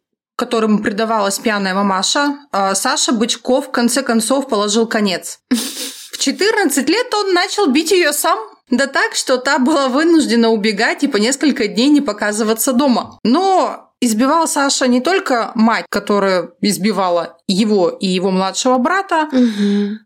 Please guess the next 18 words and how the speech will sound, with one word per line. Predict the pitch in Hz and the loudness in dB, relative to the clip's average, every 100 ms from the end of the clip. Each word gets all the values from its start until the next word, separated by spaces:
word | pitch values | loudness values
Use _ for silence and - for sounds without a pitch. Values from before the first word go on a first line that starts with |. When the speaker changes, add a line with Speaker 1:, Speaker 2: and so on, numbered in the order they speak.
| - | 0
Speaker 1:
но | 269 415 | 2 4
и | 359 | 2
своего | 302 - 262 247 | 0 0 2 2
собственного | 262 330 - 262 240 | 0 -2 -2 0 2
младшего | 240 247 - 226 | 2 0 0 0
брата | 214 240 247 | 0 -2 -2
Серёжу. | 220 - 226 240 214 190 | -2 2 4 2 2 -2
Причём | 175 - - 294 320 311 262 196 | -2 -2 -2 0 2 4 4 4
бил | 277 269 | 4 4
он, | 240 240 226 | 4 2 2
а, | 196 202 196 | 0 0 2
ногами | 208 220 247 339 370 320 | 0 0 0 0 2 4
даже | 277 220 220 220 | 4 2 0 -2
после | 220 220 220 | -2 0 -2
того, | 220 226 226 | 2 2 0
как, | 202 196 - 208 | -4 -6 -4 -2
а, | 196 185 | 0 0
м, | 175 165 139 131 - 233 226 | -2 -2 -2 -2 -2 -4 -6